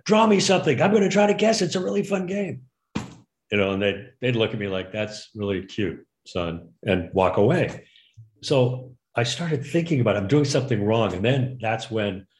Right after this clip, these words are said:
the pivot, if you will, happened. That's when I realized this is a guessing game.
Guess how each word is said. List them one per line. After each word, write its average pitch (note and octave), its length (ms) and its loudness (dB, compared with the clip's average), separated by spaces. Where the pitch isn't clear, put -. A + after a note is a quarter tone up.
the F#2+ 60 -2
pivot, A#2 460 2
if F2 160 -8
you F#2 120 -8
will, F2+ 160 -4
happened. F2+ 360 -4
That's G#2 240 -2
when G#2 140 -2
I F#2+ 60 -2
realized F#2 640 2
this B2 240 0
is F#2+ 120 -6
a F#2 60 -4
guessing B2 400 0
game. F2+ 400 -6